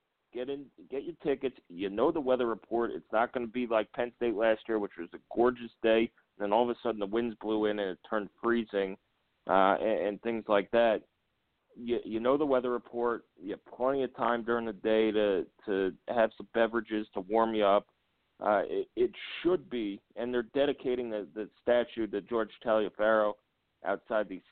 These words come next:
south end zone, uh, before the game. So, you know, it, it should be a big day for Indiana football to, to come home in front of a big crowd. I've been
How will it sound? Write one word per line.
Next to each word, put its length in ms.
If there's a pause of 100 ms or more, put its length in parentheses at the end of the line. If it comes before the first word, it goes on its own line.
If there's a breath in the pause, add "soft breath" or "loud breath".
south 260
end 220
zone, 280 (600)
uh, 160
before 440
the 100
game. 340 (400)
So, 240 (200)
you 140
know, 140
it, 300
it 60 (200)
should 160
be 120
a 40
big 280
day 220
for 120
Indiana 480
football 420 (460)
to, 80
to 160
come 220
home 420
in 100
front 220
of 80
a 40
big 280
crowd. 300
I've 180
been 140